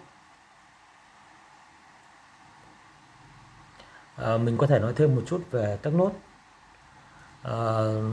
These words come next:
như các bạn thì thường quen, ví dụ như là, ờ, Omega, Longines,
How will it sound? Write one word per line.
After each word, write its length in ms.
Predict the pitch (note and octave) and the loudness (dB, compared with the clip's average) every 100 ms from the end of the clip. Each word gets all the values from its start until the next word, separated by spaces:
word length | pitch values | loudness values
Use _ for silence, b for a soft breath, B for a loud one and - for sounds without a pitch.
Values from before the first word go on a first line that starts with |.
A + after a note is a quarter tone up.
| A2+ A2+ A2+ A2+ - - | -4 -6 -6 -10 -12 0
như 120 | D#3+ | 4
các 140 | F3+ D#3+ | 6 4
bạn 360 | A#2 A#2+ A#2+ G#2+ | 2 -2 -6 -4
thì 180 | A2 | -6
thường 200 | G#2 A#2 A2 | -4 -6 -4
quen, 320 | D#3 D#3 D3+ | -2 0 2
ví 80 | D3+ | 2
dụ 100 | D#3 | 2
như 340 | B2+ D3+ C#3 B2 | 2 0 0 0
là, 260 | A#2 G#2+ - B B B B B | -2 -6 -10 B B B B B
ờ, 260 | - A#2 A2 | -6 -4 0
Omega, 800 | C3 D3 D3 C#3 D3 D3 D3 D3 | 2 4 4 4 2 4 4 4
Longines, 880 | D3 D3 D3 D3 C3 D3 D#3+ D#3+ | 4 4 4 2 2 4 6 4